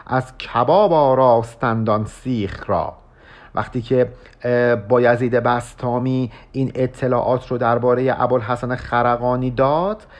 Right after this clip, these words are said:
همون موقع اینا شروع کردن به نوشتن تاریخ تولد و نمی‌دونم مشخصات این، اه، ابوالحسن خرقانی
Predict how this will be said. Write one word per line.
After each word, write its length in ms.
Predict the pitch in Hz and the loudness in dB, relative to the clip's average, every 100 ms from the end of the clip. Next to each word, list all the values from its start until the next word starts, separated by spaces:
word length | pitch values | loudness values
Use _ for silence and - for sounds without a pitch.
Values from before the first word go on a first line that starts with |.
| - - | -20 -12
همون 320 | - 208 247 | -4 -2 0
موقع 180 | 214 202 | 0 0
اینا 180 | 190 208 | -2 -2
شروع 240 | - 190 | -4 -6
کردن 300 | 196 202 202 | -4 -4 -2
به 60 | 202 | -2
نوشتن 800 | 185 143 131 131 - 151 170 196 | 0 2 2 0 -4 -6 -4 -4
تاریخ 440 | - 131 131 160 185 | -2 -2 -2 -4 -6
تولد 580 | 131 117 113 113 190 208 | -2 0 0 0 0 4
و 200 | 196 180 - - | 2 2 -10 -6
نمی‌دونم 480 | 139 139 135 131 120 - - | -2 -2 0 0 -2 -8 -6
مشخصات 880 | 127 117 120 117 127 117 160 175 202 | -4 0 -2 -2 -2 -2 0 -2 -2
این، 400 | 190 - 185 180 - - | -4 -2 -4 -4 -10 -12
اه، 400 | - 120 117 113 | -2 2 4 4
ابوالحسن 540 | 123 123 113 120 120 117 | 2 2 0 -2 -2 -6
خرقانی 800 | - 110 110 107 110 127 131 117 | 0 2 2 0 0 0 -2 -4